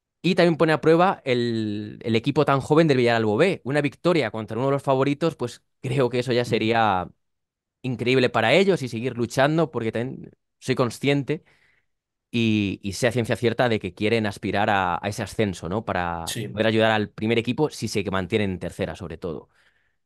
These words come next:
Speaker 1: Bueno, que sería eso, <laughs> claro, si no, no podrían ascender.
Speaker 2: Ujú.
Speaker 1: Em, la primera parte muy entretenida, la primera parte muy entretenida, con los cinco goles en la primera parte.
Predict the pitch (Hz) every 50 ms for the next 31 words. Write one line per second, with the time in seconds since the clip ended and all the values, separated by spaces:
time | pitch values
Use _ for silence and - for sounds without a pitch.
0 | _ _ 92 92 - - - - - - 90 92 87 85 110 107 - 85 - 107
1 | 120 - 131 82 - _ _ - 107 113 113 95 - 104 107 104 101 98 - 98
2 | 90 110 117 - - - 120 - - - - - - - _ _ _ _ _ _
3 | _ - 135 131 131 131 131 127 127 127 127 123 120 113 113 - - 123 127 113
4 | 131 143 160 170 165 - 156 143 - 151 127 - - 135 151 170 190 220 220 196
5 | 175 156 - 151 135 - 127 117 127 139 151 180 196 202 - _ _ _ _ _
6 | _ _ _ _ 117 110 - 123 135 147 135 - 135 123 123 - 113 - - 110
7 | 113 139 156 147 135 117 - 120 - 110 101 101 101 120 151 160 - - _ _
8 | _ _ - 117 113 110 113 104 104 110 110 - - 143 147 - 127 107 101 113
9 | 131 156 196 - - _ _ - 101 95 - 101 101 101 92 - - 95 104 -
10 | - 151 175 -